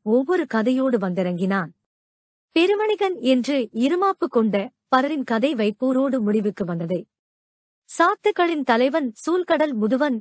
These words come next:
இனி எந்த துறையிலும் தரை நிமிர்ந்து நுழைய முடியாது. அது மட்டுமல்ல, பாண்டியனுக்கு பெண் கொடுத்ததால் சாத்துக்களின் தலைவனுக்கு இந்த கதி என்பது கடல் போல் நிலை கொண்டு விட்டது.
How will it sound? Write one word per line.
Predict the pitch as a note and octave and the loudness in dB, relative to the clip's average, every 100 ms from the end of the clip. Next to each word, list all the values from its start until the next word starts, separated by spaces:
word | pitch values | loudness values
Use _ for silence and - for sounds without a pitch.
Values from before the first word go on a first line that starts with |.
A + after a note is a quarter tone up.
| - | -6
இனி | - C#4+ F#4 G4 A#3+ | -4 -2 -2 -4 -2
எந்த | A#3 C4 E4 | 0 2 0
துறையிலும் | - A3+ A3 A3+ A#3+ G#3+ _ | 0 0 2 0 0 -4 _
தரை | B3 C4+ | -2 -2
நிமிர்ந்து | F4+ D4+ A3 A3+ A3+ C4+ | -2 0 0 0 0 -2
நுழைய | A3+ G#3+ B3 B3 | 0 2 2 2
முடியாது. | F#3+ E3+ F3+ F3 F#3 - _ _ _ _ _ _ _ - | 0 -2 -2 -2 -4 -6 _ _ _ _ _ _ _ 0
அது | D4 F4+ | 2 2
மட்டுமல்ல, | G4 G4 D4 D#4 D4+ F4+ - | 0 0 -2 0 0 -2 0
பாண்டியனுக்கு | C4+ D4+ F4+ F#4 F4+ D#4+ E4+ - | 0 0 0 0 0 -2 -4 0
பெண் | B3 C4 | 0 0
கொடுத்ததால் | E4 C#4 A3+ A#3 F#3 E3 _ | -2 -2 -2 -2 -4 -8 _
சாத்துக்களின் | - D#4+ F#4 - F#4+ E4+ C#4 | -2 0 0 0 0 0 0
தலைவனுக்கு | A#3+ G#3+ G#3+ A3+ G#3+ C#4 A#3+ - _ | 0 0 2 -2 -2 -4 -4 -6 _
இந்த | C4+ E4 C#4+ | -2 0 0
கதி | - B3 B3 E4+ F4 | 0 -2 0 0 0
என்பது | G#3+ G3 G#3 B3 - _ | 0 0 0 -2 -6 _
கடல் | - C#4 E4+ | -2 0 0
போல் | E4+ D4 C4 | 0 -2 0
நிலை | G#3+ B3+ | 2 2
கொண்டு | B3+ G3+ F3 | 2 -2 -2
விட்டது. | F3+ F#3+ F#3 E3+ | -4 -2 -2 -4